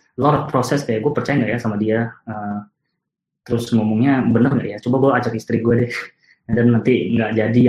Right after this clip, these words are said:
atau karena bingung, atau takut kecewa lagi karena sebelumnya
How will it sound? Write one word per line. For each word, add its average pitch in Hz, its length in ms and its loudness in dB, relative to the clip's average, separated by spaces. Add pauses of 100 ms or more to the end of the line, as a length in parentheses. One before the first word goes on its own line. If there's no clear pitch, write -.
atau 104 220 -2
karena 117 340 2
bingung, 120 460 2 (340)
atau 156 480 0
takut 123 240 -4
kecewa 120 480 2
lagi 113 400 0
karena 127 160 0
sebelumnya 131 560 2